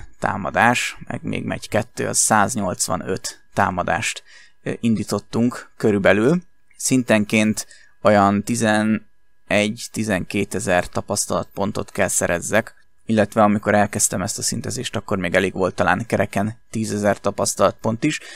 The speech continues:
szóval körülbelül kettő támadásra, ö, kaptam egy szintet,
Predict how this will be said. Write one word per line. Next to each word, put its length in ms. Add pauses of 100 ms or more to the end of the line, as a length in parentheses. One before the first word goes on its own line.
(200)
szóval 380
körülbelül 600 (420)
kettő 360
támadásra, 960 (100)
ö, 200 (100)
kaptam 380
egy 120
szintet, 480